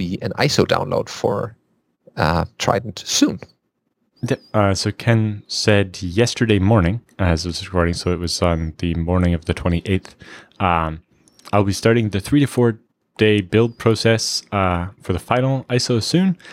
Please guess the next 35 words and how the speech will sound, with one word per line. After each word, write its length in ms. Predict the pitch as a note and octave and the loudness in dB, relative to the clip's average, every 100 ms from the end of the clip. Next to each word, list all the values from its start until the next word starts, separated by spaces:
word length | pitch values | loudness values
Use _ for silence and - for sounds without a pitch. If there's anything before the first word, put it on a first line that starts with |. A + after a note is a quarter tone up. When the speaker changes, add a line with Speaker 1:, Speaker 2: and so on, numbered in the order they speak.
| - - | -20 -4
Speaker 2:
but 140 | G2 | -2
if 60 | G2 | 0
something 340 | A2 F#2+ G2+ | 0 0 0
fails, 560 | F#2 G#2 G2+ F#2+ - - - | 2 4 4 2 -2 -6 -2
uh, 120 | G2+ | 0
over 180 | G#2+ F#2+ | 0 0
the 80 | F#2+ | 2
weekend, 340 | G#2+ A2+ G#2 | 0 2 2
I'll 80 | F#2 F2 | 2 0
have 60 | - | -2
to 80 | |
start 360 | F#2 F#2 F2+ - | -2 0 0 -2
another 300 | F#2+ F#2+ F#2+ | 0 2 2
build, 340 | F2 F2+ F2 F2+ | 2 2 2 0
and 220 | F#2 E2+ | -2 0
then 160 | D#2+ | 0
it 60 | E2 | -2
might 280 | E2 D#2+ - | -2 -4 -4
be 300 | E2 D2+ D2 - | -6 -6 -10 -6
not 220 | F#2 - | -4 -2
finished 300 | - E2 - | -2 -2 -4
until 160 | E2+ D2+ | -6 -4
Thursday," 440 | - F#2 D#2+ E2+ | 0 0 2 -2
and 100 | D#2 | -4
so 160 | D2+ E2+ | -4 -4
on. 160 | D2+ - - - - - _ | -4 -10 -18 -16 -16 -20 _
Uh, 180 | - D2+ | -8 -8
"The 120 | D2+ E2 | -6 -6
replacement 480 | E2 B2+ A#2 G#2 | 0 0 0 -4
hard 160 | G2+ A2 | -2 0
drive 300 | G#2+ G2+ F#2 | 2 2 0
for 80 | G2+ | -4
the 80 | - - | -6 0
build 240 | D#3+ D#3 | 0 2
server 480 | - C3+ A#2 A#2 | 2 2 2 0